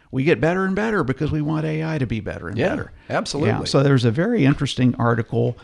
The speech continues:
Speaker 1: uh, from last April that was in the New York Times by Germán López. I believe I'm saying his name right. And it's titled, "Good Morning, A I Does Not Have to Be Perfect or Have Human Level Intelligence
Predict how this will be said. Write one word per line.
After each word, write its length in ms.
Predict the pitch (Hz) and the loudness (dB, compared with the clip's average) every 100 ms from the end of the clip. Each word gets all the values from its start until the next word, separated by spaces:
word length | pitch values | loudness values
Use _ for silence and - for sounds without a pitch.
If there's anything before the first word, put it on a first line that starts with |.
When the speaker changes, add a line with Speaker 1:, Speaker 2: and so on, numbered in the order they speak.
| - - - | -20 -20 -4
Speaker 1:
uh, 200 | 117 117 113 | -2 0 0
from 200 | 127 113 | 2 4
last 340 | 113 110 - - | 4 2 0 0
April 540 | 113 - 107 110 240 _ _ _ - | 0 0 -4 -2 -2 _ _ _ -4
that 120 | 117 | -2
was 140 | 110 | 0
in 100 | 120 113 | 0 2
the 80 | |
New 120 | 107 113 | 2 2
York 360 | 113 113 117 | 0 -2 -6
Times 600 | - 117 101 104 113 135 - _ _ | -8 -8 -6 -6 -8 -10 -14 _ _
by 320 | 120 113 113 113 | -6 -2 -2 -2
Germán 480 | 117 113 110 110 | -2 -2 0 0
López. 460 | 107 104 110 - 190 | 0 0 -2 -2 -2
I 60 | 143 | -4
believe 400 | 113 101 135 120 | -4 -6 -4 -2
I'm 160 | 110 | -4
saying 300 | 104 117 101 | -4 -4 -4
his 160 | 98 98 | -4 -6
name 280 | 98 95 92 | -6 -6 -6
right. 320 | 92 131 - - - - _ _ | -6 -6 -8 -12 -20 -20 _ _
And 240 | 127 135 131 | 0 2 2
it's 140 | - | 0
titled, 520 | 151 175 151 135 117 | -4 -2 0 -2 -4
"Good 180 | 202 277 | -6 -4
Morning, 720 | 247 269 269 180 107 - - - _ - | -2 0 0 0 -4 -8 -12 -20 _ -6
A 200 | 170 185 | -4 -2
I 180 | 160 175 | -4 -2
Does 240 | 127 98 | -4 -4
Not 260 | 104 202 - | -2 -4 -4
Have 280 | 135 151 | -4 -4
to 80 | - | -4
Be 140 | 120 113 | -4 -4
Perfect 640 | - 165 175 - 127 - - _ - | -4 -2 -4 -4 -10 -10 -20 _ -4
or 160 | 131 139 | 0 0
Have 320 | 127 127 - | 0 0 0
Human 340 | 143 131 113 | 0 0 0
Level 340 | 117 233 131 110 | -2 -2 -2 -4
Intelligence 760 | 104 110 107 107 123 - - | -6 -6 -6 -6 -6 -6 -10